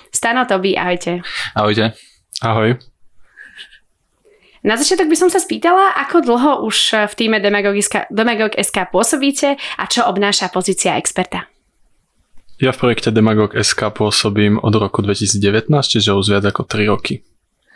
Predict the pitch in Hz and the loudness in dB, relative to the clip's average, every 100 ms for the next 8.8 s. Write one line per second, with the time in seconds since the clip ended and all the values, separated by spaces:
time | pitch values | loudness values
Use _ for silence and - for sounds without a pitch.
0 | - - - - - - - 92 87 92 | -20 -20 -18 -16 -16 -14 -6 -4 0 0
1 | 104 - 98 - 98 95 95 - 92 98 | 0 -2 -2 0 2 4 2 2 0 2
2 | 92 90 92 90 90 - 87 85 85 82 | 0 0 -2 0 0 0 -2 -2 -4 -2
3 | - 87 - 90 - 82 80 82 82 80 | -2 -2 -2 -6 -2 -2 0 0 0 0
4 | 78 - 85 98 85 82 82 113 107 98 | -4 -6 -4 -2 0 0 0 0 0 0
5 | - - - - - 131 135 - 113 - | -6 -20 -18 -18 -6 -4 -2 -2 -2 -2
6 | 117 113 104 - 101 - - 101 98 95 | -4 -2 -4 -4 -4 -2 -2 0 -2 -2
7 | 95 - - 95 92 90 95 90 87 80 | -4 -10 -12 -8 -8 -4 -2 0 0 -2
8 | 87 95 87 92 90 85 92 | -4 -4 -2 -4 -2 -4 -6